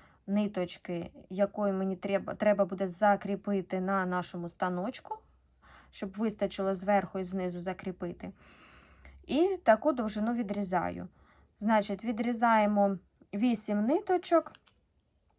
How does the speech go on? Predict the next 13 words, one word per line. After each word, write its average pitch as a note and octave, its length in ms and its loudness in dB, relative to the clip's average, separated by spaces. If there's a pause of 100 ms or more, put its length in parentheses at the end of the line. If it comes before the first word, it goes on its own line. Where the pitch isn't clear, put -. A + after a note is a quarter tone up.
(220)
Потім C4 320 4
я A3 140 6
з G#3+ 60 -4
двох A#3 280 0
боків G#3+ 420 -2
ось G3+ 140 4
так G3 240 0
зав'язую F#3+ 600 2
вузлики, F3+ 560 -4 (440)
пучочки G#3 580 -8
такі G3 320 -6
з F3+ 40 -8
двох, F#3 220 -8